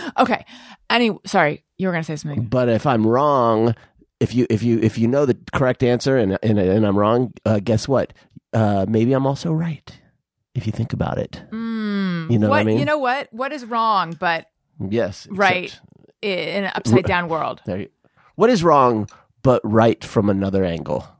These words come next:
Speaker 1: Right. Correct. Okay. So anyway, Daniel is convinced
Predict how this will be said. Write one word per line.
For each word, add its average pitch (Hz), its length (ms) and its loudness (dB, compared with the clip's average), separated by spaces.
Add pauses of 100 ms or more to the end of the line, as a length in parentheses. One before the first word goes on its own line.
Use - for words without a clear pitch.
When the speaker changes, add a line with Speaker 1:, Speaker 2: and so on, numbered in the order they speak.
Speaker 1:
Right. 165 380 -4 (100)
Correct. - 460 -4 (440)
Okay. 233 300 0
So - 180 -2
anyway, 214 460 0 (960)
Daniel 302 400 2
is 262 180 2
convinced 190 760 -2